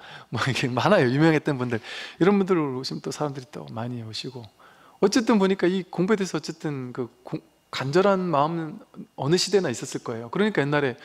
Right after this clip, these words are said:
스님들이 출가해서 중국 같은 그런 넓은 땅덩어리에서 그 먼 길을 찾아가잖아요. 출가해서 법을 찾겠다라는 그 한 생각만으로. 지금은 버스 타고 갈 수 있고 지하철 타고 갈 수 있는데도 불구하고 안 가잖아요.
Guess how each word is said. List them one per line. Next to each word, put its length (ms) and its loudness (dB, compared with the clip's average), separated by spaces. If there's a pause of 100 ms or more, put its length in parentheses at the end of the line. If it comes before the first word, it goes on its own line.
(160)
스님들이 360 2
출가해서 580 0 (920)
중국 240 2
같은 240 2
그런 260 2
넓은 260 4
땅덩어리에서 920 -6 (260)
그 380 -4
먼 180 6
길을 180 2
찾아가잖아요. 800 -6 (220)
출가해서 640 -6 (160)
법을 240 6
찾겠다라는 580 2
그 220 2 (1120)
한 420 2
생각만으로. 920 0
지금은 360 4
버스 240 2
타고 240 2
갈 100 2
수 140 -2
있고 380 0
지하철 340 -2
타고 180 -4
갈 120 -6
수 80 -4
있는데도 340 0
불구하고 580 -6 (460)
안 160 -6
가잖아요. 760 0